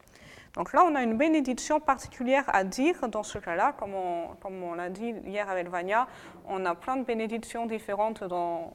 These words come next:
quand on voit ou quand on sent, euh, ou quand on entend des choses particulières dans le monde.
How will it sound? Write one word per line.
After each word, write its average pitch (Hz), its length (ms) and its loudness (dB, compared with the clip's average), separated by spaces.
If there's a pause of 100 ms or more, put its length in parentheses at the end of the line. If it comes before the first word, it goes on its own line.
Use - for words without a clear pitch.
(140)
quand 196 240 -8
on 180 100 -2
voit 208 320 2
ou 208 140 -2
quand 175 260 -10
on 180 120 -8
sent, - 220 -8 (380)
euh, 180 140 -10 (100)
ou 196 80 -8
quand 175 240 -8
on 185 140 -6
entend 247 400 -4
des 196 160 -8
choses - 240 -8
particulières 208 400 -8
dans 196 100 -6
le 165 80 -6
monde. 226 300 0